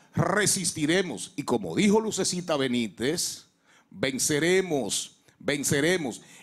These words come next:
Y para que tú quede, para que estemos claros, no es renovación, es reestructuración,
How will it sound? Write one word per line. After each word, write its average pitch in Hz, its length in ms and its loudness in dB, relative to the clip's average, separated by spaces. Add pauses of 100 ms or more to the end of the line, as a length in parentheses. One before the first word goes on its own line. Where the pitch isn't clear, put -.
(100)
Y 233 160 6
para 220 320 2
que 180 120 0
tú 208 260 0
quede, 208 260 4
para 143 320 -2
que 120 80 -2
estemos 165 440 2
claros, 90 520 -4 (420)
no 151 140 4
es 214 180 -2
renovación, 214 840 2 (680)
es 196 360 0 (120)
reestructuración, 147 1400 0